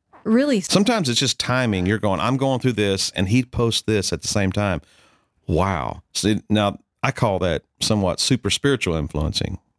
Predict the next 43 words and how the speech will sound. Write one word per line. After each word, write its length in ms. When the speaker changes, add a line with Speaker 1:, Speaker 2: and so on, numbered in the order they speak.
Speaker 2:
where 360
I 220
didn't 260
know 260
what, 240
what 280
they 140
were 120
going 220
through. 200
Speaker 1:
You 180
weren't 200
trying 400
to 80
do 100
Speaker 2:
I 40
wasn't 240
Speaker 1:
that. 80
Speaker 2:
trying 380
Speaker 1:
You're 200
Speaker 2:
to. 60
Speaker 1:
just, 300
you're 160
just 200
doing 240
you. 520
Speaker 2:
Yeah. 360
Speaker 1:
And 280
that 280
just 200
because 200
it 60
happens 560
to 180
influence 580
something 400
does 160
not 360
<laughs> 0
make 220
you 100
an 100
influencer. 760